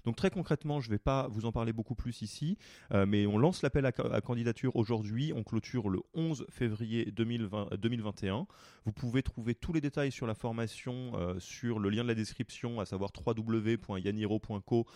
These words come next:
slash formation. Donc, euh, sur ce lien, vous découvrirez la formation, le programme,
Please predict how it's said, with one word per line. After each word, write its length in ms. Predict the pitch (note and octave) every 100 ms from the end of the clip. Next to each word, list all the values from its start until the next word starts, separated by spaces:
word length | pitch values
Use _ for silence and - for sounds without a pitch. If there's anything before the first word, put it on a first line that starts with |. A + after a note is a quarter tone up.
| - -
slash 500 | - - A2 G#2 - -
formation. 640 | - C#3 A#2+ G2 - E3
Donc, 300 | C3 F2+ -
euh, 140 | F2+ E2+
sur 140 | G2+
ce 80 | G2+
lien, 120 | G2
vous 120 | G2+
découvrirez 640 | F2+ E2+ G2 F2 F#2 G2 F#2
la 160 | G#2+
formation, 600 | - G#2+ F#2 - - G#2+
le 140 | G2+ A2
programme, 560 | - G2 F2 G2 G2+